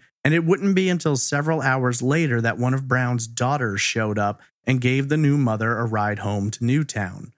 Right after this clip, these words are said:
That same night, after getting home, Regina placed a call to a domestic abuse hotline, but Brown grabbed the phone and began yelling at the volunteer on the other end.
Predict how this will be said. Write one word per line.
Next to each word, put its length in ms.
That 180
same 320
night, 480
after 380
getting 340
home, 440
Regina 400
placed 340
a 40
call 400
to 180
a 60
domestic 480
abuse 400
hotline, 640
but 240
Brown 420
grabbed 340
the 80
phone 520
and 80
began 320
yelling 400
at 120
the 60
volunteer 640
on 100
the 140
other 240
end. 340